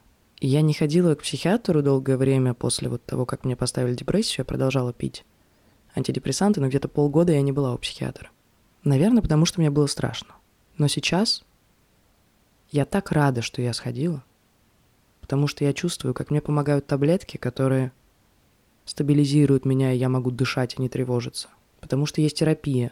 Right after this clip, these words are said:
с помощью которой как раз и лечится пограничное расстройство. И просто от того, что я наконец-то столкнулась с тем, что у меня внутри, назвала это, я готова с этим подружиться. Я готова принять это в себе.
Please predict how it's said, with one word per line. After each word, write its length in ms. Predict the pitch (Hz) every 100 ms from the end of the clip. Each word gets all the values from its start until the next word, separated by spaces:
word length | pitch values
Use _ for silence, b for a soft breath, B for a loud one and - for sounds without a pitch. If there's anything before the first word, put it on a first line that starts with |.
| -
с 100 | -
помощью 320 | 135 123 -
которой 320 | 123 127 127
как 180 | - 120
раз 340 | 127 123 - 127
и 220 | 131 - _ _ _ _ -
лечится 600 | 135 127 - - 123 127 _ _ _ _ _ _
пограничное 540 | 131 131 123 117 127
расстройство. 520 | 123 - 120 120 - _ _ _ _
И 80 | 147
просто 380 | 156 151 147 143
от 100 | 131
того, 240 | 139 135
что 200 | 143 -
я 160 | 131 131
наконец-то 560 | 131 131 127 - - 123
столкнулась 800 | 127 123 147 214 190 - - - _ _ _ _ _ _ _
с 80 | -
тем, 180 | 127 117
что 160 | -
у 20 |
меня 160 | 117 113
внутри, 420 | 117 117 120 117 _ _ _ _ _
назвала 500 | 131 123 123 127 180
это, 300 | 156 - - - _ _ _ _ _
я 100 | 151
готова 300 | 147 165 180
с 100 | 165
этим 200 | 151 151
подружиться. 600 | 147 151 170 196 - 120 - _ _ _ _ -
Я 100 | 139
готова 360 | 139 - 165
принять 420 | 156 143 139 160 156
это 140 | 127
в 40 |
себе. 420 | - 127 127 151